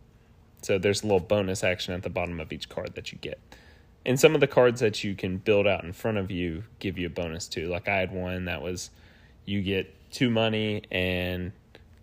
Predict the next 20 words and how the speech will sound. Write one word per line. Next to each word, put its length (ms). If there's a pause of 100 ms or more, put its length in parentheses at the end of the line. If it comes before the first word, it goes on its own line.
if 240
you 180
were 140
the 80
one 200
that 160
played 540 (380)
the 500 (580)
the 80
blue 240
card 320
this 180
turn 300
that 120
triggers 360
this, 320 (360)
you 160
get 380
a 80
plant, 420